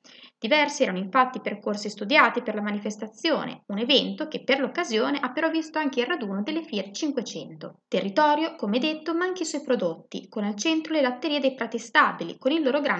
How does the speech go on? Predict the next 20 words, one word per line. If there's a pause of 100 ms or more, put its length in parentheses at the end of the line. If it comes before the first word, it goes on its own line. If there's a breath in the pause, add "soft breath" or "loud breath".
padano.
Tra
queste
anche
la
latteria
sociale
Roverbella,
presente
ieri
con
punti
ristoro
lungo
il
percorso
ed
in
piazza
Roverbella.